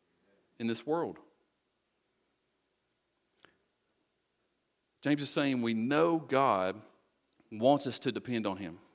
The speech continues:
We know that. I don't have to tell you that. We know God wants us to trust in Him. We know that,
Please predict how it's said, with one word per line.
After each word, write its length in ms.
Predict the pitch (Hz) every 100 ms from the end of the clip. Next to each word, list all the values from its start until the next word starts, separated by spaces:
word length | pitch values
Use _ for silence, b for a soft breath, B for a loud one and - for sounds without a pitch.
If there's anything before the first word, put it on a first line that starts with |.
| -
We 120 | 143
know 180 | 151 143
that. 300 | 95 76 - - _ -
I 60 | 143
don't 140 | 151
have 160 | 139 -
to 60 | -
tell 180 | 113
you 120 | 120 87
that. 240 | 78 - _ _ _ _ _ _ _ _ _ _ _ -
We 200 | 113 147
know 220 | 143 156
God 340 | 135 131 127
wants 240 | 120 127 123
us 120 | 113
to 120 | -
trust 460 | - - 123 120 - -
in 180 | 120
Him. 300 | 107 85 80 - _ _ _ _ _ _ _ _ _ _ _ _ _ _ _ _ _ _ _ _ _ _ _ _ _ _ _ _ _ _ _ _ _ _ -
We 160 | 123 127
know 320 | 147 151 165
that, 240 | 104 85